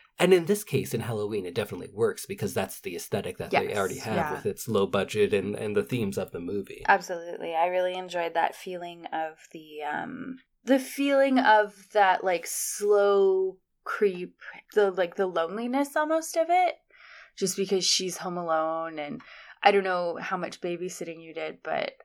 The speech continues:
Speaker 2: I always got super, like, freaked out when I was home alone and the kids were already in bed and I was just, like, waiting for parents to come home.
Speaker 1: Mm-hmm.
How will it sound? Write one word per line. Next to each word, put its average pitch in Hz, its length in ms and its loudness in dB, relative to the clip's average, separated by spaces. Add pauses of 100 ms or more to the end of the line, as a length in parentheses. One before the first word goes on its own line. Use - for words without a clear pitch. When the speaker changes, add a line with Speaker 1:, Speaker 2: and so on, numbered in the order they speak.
Speaker 2:
I 170 180 2
always 165 340 -2
got - 280 0
super, - 340 -4
like, - 240 -4
freaked - 300 -10
out 110 220 2 (640)
when 180 160 -4
I 160 180 -2
was 165 160 -10
home 175 220 -4
alone 156 640 -4
and 156 180 -4
the 160 60 -6
kids 160 220 -4
were 170 100 2
already 160 260 0
in 156 120 -10
bed 147 320 0
and 147 120 -4
I 139 80 -2
was 143 160 -6
just, 170 120 -12
like, 156 120 -6
waiting 160 320 -2
for 175 80 -12
parents 175 420 -2
to 285 80 -12
come 320 160 -2
home. 403 360 2
Speaker 1:
Mm-hmm. 214 280 -2